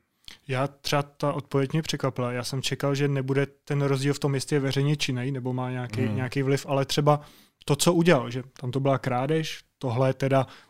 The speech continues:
Speaker 1: omilostněná vražda, ale, ale teď jsem, teď si říkám, kdyby pan Kajněk třeba začal být več-, eh, veřejně činný, založil politickou stranu, která by měla
Speaker 2: Tak bychom
Speaker 1: určitý
Speaker 2: ho
Speaker 1: počet
Speaker 2: pozvali.
Speaker 1: Tak byste ho pozvali?
Speaker 2: Ano.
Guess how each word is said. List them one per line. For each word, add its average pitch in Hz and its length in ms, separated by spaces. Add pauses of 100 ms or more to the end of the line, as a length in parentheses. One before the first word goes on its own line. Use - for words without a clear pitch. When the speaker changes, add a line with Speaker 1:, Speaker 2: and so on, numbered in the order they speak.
(140)
Speaker 1:
omilostněná 131 920 (400)
vražda, 131 580 (520)
ale, 127 640
ale 131 220
teď 127 200
jsem, 139 280
teď 139 180
si 143 120
říkám, 139 240
kdyby 143 220
pan 143 220 (120)
Kajněk 135 340
třeba 147 180
začal 135 300
být 131 200
več-, 135 220 (100)
eh, 127 260
veřejně 131 420
činný, 139 340
založil 131 400 (320)
politickou 123 840
stranu, 139 420 (100)
která 117 260
by 123 120
měla 127 220
Speaker 2:
Tak 123 80
bychom 127 140
Speaker 1:
určitý - 180
Speaker 2:
ho 110 60
Speaker 1:
počet 107 200
Speaker 2:
pozvali. 135 220 (180)
Speaker 1:
Tak 147 120
byste 160 180
ho 190 40
pozvali? 190 280
Speaker 2:
Ano. 135 180